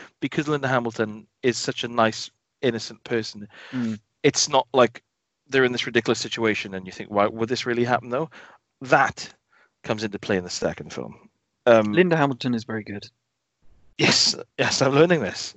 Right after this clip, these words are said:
Speaker 1: L-, little
Speaker 2: Yeah.
Speaker 1: bit late, but, you know, nonetheless.
Speaker 2: She's good in everything she's in. I mean, I know she's, uh, been in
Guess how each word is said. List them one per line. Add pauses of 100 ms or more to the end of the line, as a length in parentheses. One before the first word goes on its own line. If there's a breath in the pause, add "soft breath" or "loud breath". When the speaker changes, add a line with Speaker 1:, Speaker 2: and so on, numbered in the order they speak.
Speaker 1:
L-,
little
Speaker 2:
Yeah.
Speaker 1:
bit
late, (100)
but,
you
know,
nonetheless. (180)
Speaker 2:
She's
good
in
everything
she's
in.
I
mean,
I
know
she's, (1120 loud breath)
uh, (100)
been
in